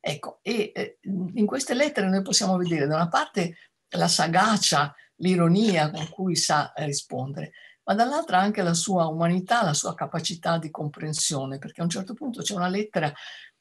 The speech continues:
eh, che, ehm, sulla quale io mi soffermo a lungo, perché pur non essendo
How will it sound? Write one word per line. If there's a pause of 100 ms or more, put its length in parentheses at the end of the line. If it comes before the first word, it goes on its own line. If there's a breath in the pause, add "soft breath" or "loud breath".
(160)
eh,
che,
ehm,
sulla
quale
io
mi
soffermo
a
lungo,
perché (680 loud breath)
pur
non
essendo